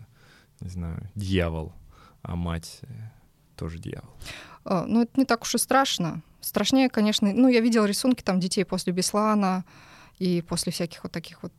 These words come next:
Speaker 1: А чё
Speaker 2: э,
Speaker 1: там на
Speaker 2: ну,
Speaker 1: рисунках?
Speaker 2: там, конечно, это вс-, ну, это страшно, что это рисует ребёнок.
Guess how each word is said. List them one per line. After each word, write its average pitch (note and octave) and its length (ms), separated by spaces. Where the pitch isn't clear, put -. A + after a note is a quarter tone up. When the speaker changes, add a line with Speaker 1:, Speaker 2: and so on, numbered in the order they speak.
Speaker 1:
А G#2 80
чё G#2 120
Speaker 2:
э, G2 40
Speaker 1:
там F#2+ 540
на G2 100
Speaker 2:
ну, A3 200
Speaker 1:
рисунках? C#3+ 200
Speaker 2:
там, A#3 220
конечно, C4+ 400
это A#3+ 140
вс-, - 160
ну, C4 320
это A#3+ 260
страшно, C#4 360
что A#3+ 140
это G#3+ 120
рисует G#3+ 260
ребёнок. F3+ 420